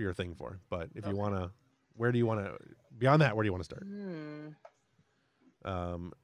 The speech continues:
Speaker 1: you wanna get d-, deep into their, into their D N A and R N A sequencing? Do you wanna get into their genealogy? Do you wanna get into any past medical history? Um, similarities as far as, like,
Speaker 2: Ooh.
Speaker 1: training, education,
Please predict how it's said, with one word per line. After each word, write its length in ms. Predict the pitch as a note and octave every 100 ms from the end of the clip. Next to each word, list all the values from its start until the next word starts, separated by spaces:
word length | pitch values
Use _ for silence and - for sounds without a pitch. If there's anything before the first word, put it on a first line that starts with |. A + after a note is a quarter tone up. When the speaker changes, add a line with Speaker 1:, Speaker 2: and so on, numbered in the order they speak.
| _
Speaker 1:
you 160 | B2+ A#2
wanna 140 | A#2
get 200 | A2+ A2+
d-, 180 | A2 C3+
deep 180 | B2 A#2+
into 220 | A2 G#2
their, 160 | A#2+ A#2+
into 160 | A#2
their 80 | G#2
D 140 | F#2+ A2
N 60 |
A 40 | G#2
and 60 | G2
R 120 | G2
N 80 | G#2
A 120 | A2
sequencing? 640 | - F3+ F3+ - E3 D3+
Do 80 | B2+
you 80 | A2
wanna 140 | G#2+
get 100 | G2+
into 200 | G2 F#2+
their 80 | F#2
genealogy? 840 | F2+ F#2+ F2+ A2 C3 B2 A#2 A#2+
Do 80 | G#2+
you 80 | G2+
wanna 140 | F#2
get 100 | F#2
into 500 | F#2 F#2 - F2+ F2+ G2+
any 220 | F#2 F2+
past 260 | - F2+
medical 220 | A2+ C3 A2
history? 540 | A#2+ - A2+ G#2+ G2+ - - _ _ _ _ _ _ _ _ -
Um, 560 | F#2 F2 E2+ E2 E2 - _ _ _ _ _
similarities 720 | - - A#2+ G#2+ G#2+ G#2 G2+
as 80 | G#2+
far 240 | - F#2+ F#2
as, 160 | F2+
like, 200 | F#2 F2+
Speaker 2:
Ooh. 200 | - -
Speaker 1:
training, 360 | - A#2+ A#2 A2+
education, 580 | G2+ G2 A2+ G#2+ G#2+